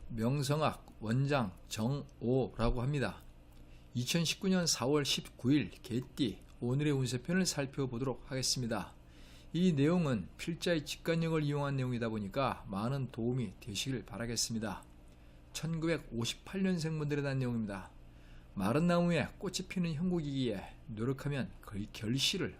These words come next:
얻을 수 있는 그런 좋은 날이 될 것입니다. 천구백칠십 년생분들에 대한 내용입니다.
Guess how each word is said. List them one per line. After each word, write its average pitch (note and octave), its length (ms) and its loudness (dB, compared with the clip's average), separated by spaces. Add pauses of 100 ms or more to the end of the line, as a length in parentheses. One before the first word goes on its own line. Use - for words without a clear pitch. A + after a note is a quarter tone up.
얻을 A#2+ 240 -4
수 - 160 -4
있는 A#2+ 180 -4
그런 A2 200 -6
좋은 B2 260 -2
날이 B2+ 180 0
될 A2 120 -4
것입니다. G#2+ 520 -4 (1160)
천구백칠십 E3 960 -2
년생분들에 E3 640 2
대한 C#3 160 0
내용입니다. A2+ 560 -2